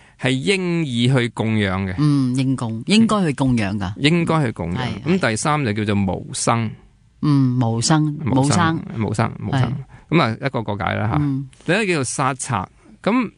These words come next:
Speaker 1: 點解叫做殺賊咧？嗱，噉其實咧就，當然呢個賊就唔係一個賊佬嘅賊，即係
Speaker 2: 嗯。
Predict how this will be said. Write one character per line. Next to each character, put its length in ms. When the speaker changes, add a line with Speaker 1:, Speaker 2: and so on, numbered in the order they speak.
Speaker 1:
點 120
解 100
叫 60
做 80
殺 300
賊 380
咧？ 160
嗱， 240
噉 100
其 160
實 160
咧 120
就， 240
當 120
然 120
呢 60
個 80
賊 300
就 120
唔 100
係 120
一 40
個 80
賊 320
佬 120
嘅 160
賊， 240
即 100
係 140
Speaker 2:
嗯。 460